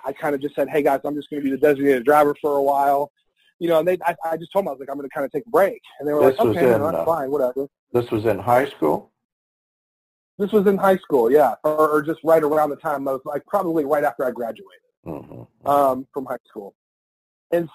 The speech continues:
Speaker 1: so, you know, I, they, they kind of, I'm sure, noticed that I wasn't,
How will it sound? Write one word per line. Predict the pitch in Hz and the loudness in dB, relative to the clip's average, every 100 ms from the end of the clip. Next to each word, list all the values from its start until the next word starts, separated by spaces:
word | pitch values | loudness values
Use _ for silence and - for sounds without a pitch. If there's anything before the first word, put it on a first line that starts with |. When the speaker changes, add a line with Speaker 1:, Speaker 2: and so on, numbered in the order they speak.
| - | -2
Speaker 1:
so, | 170 147 143 143 _ _ _ _ - | 2 4 2 -4 _ _ _ _ -2
you | 202 | 2
know, | 175 | 6
I, | 175 170 | 4 2
they, | 175 | 0
they | 175 175 | 0 0
kind | 190 175 | 0 0
of, | 165 160 - | 0 -4 -12
I'm | 160 | -14
sure, | 151 180 156 | -10 -8 -4
noticed | 156 160 156 | -2 -4 -6
that | 165 | -2
I | 151 | -2
wasn't, | 147 151 147 147 | 0 -2 -4 -10